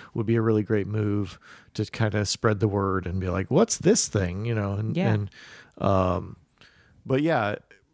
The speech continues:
Speaker 1: that's, that's a fantastic idea. I did see that, uh, the, the thing, and I thought it was kind of, I didn't, I didn't have a lot of time, so I didn't, I was like, "Oh, it had a, an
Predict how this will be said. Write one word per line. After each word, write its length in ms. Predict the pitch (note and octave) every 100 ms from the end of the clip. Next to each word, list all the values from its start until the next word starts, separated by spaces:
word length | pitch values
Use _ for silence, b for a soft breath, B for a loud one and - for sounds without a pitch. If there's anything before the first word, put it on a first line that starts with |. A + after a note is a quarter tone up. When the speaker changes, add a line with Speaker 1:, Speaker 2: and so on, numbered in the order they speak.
| _
Speaker 1:
that's, 280 | - C3+ -
that's 260 | C3+ C3+ -
a 80 | A#2
fantastic 580 | C3 B2 C3 C3 -
idea. 300 | A#2+ A2+ A2+
I 100 | A2+
did 240 | A#2 C#3 C3+
see 400 | - - D#3 D3+
that, 400 | A#2+ G2+ G2 - _
uh, 400 | B2 G#2+ G2+ G2+
the, 540 | B2+ G2+ G#2+ G2+ G2 G2+
the 420 | G#2+ G#2+ G2 F#2 - _
thing, 260 | D3+ C3+ A2+
and 80 | G#2
I 140 | A2+
thought 280 | - B2+ A#2
it 60 |
was 240 | A2 A2 -
kind 240 | - A#2
of, 240 | G#2+ G2+ - B B B B
I 120 | C#3
didn't, 320 | D3 C3 A#2 _ _
I 80 | C3+
didn't 300 | B2+ B2+ -
have 180 | B2 A#2+
a 20 |
lot 140 | A2+
of 60 | A2
time, 320 | A#2+ A2+ A2+
so 180 | - A2
I 80 | G#2+
didn't, 300 | A2+ A2 -
I 80 | A#2
was 100 | A2
like, 140 | B2
"Oh, 460 | E3+ A#3 D3 G#2 -
it 280 | - C#3+ C#3
had 200 | A#2+ B2+
a, 240 | B2 -
an 140 | B2+